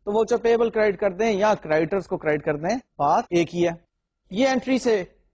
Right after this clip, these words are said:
آپ پہلے سے familiar ہیں۔ اس انٹری کے اندر فیکٹری overhead control account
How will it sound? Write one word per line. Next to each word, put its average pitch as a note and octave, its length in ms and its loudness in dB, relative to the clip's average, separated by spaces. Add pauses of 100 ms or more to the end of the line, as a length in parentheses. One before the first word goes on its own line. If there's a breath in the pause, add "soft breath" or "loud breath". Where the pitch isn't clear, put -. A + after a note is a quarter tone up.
(260)
آپ F#3+ 200 -2
پہلے F#3+ 220 2
سے F3 180 -4
familiar D3 460 -2
ہیں۔ A2 160 -18 (3000)
اس E4 240 -8
انٹری C4+ 320 -2
کے C#4 80 0
اندر C4 160 0
فیکٹری A#3+ 320 -4
overhead A#3 240 2
control A3+ 380 0
account A3+ 340 0